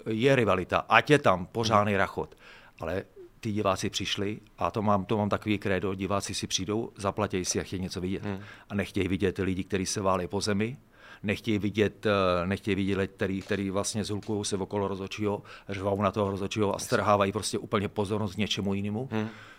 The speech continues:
Speaker 1: Jo, a ještě k tomu, když je to v televizi, tak můžu vám říct, že jedno derby jsem musel vypnout, protože jsem se na to ne-, ne-, jako, na to se nedalo dívat,
Speaker 2: Hmm.
Speaker 1: jo. Já mám rád fotbal, jo. Rád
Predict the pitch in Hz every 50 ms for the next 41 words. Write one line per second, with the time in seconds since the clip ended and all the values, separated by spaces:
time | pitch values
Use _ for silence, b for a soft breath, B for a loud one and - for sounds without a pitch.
0 | B B 101 104 107 113 - - 123 - - 120 - - 107 110 110 107 - 110
1 | 117 113 - - 117 107 110 107 110 95 107 117 110 - 120 107 - 110 107 101
2 | 113 107 110 107 101 110 101 107 110 110 110 - - 101 92 104 98 107 104 98
3 | 104 98 98 101 101 - - 107 104 101 - 117 104 104 101 - 117 101 - 98
4 | 107 101 98 107 101 - - - - - 117 104 - 123 117 101 110 120 117 113
5 | 110 113 110 110 107 - 127 135 - - 165 156 143 - 160 151 - 156 151 143
6 | 151 143 147 139 123 127 123 98 104 107 107 - B B B B B 98 101 110
7 | 113 110 B B B B B 127 139 165 170 170 180 175 - - 139 120 98 101
8 | 92 85 82 87 95 98 110 123 - B B B B - 98 104 120 135 - -